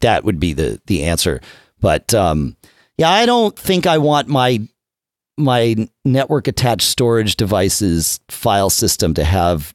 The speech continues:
janky underpinnings when it's managing multiple drives and,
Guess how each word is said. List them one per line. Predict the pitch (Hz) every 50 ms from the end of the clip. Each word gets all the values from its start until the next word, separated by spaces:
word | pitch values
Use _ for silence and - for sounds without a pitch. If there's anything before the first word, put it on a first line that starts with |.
| _ _
janky | - - 107 101 104 95 - 101 90 - -
underpinnings | 90 90 85 80 82 69 - 85 92 87 82 76 76 78 78 76 - - - - - 107
when | 104 95 90
it's | 85 82 - - -
managing | - 123 107 98 95 98 101 90 90 95 87 90
multiple | 90 98 110 120 - - 104 113
drives | 98 87 95 113 98 92 92 90 87 87 87 87 - -
and, | 95 82 80 85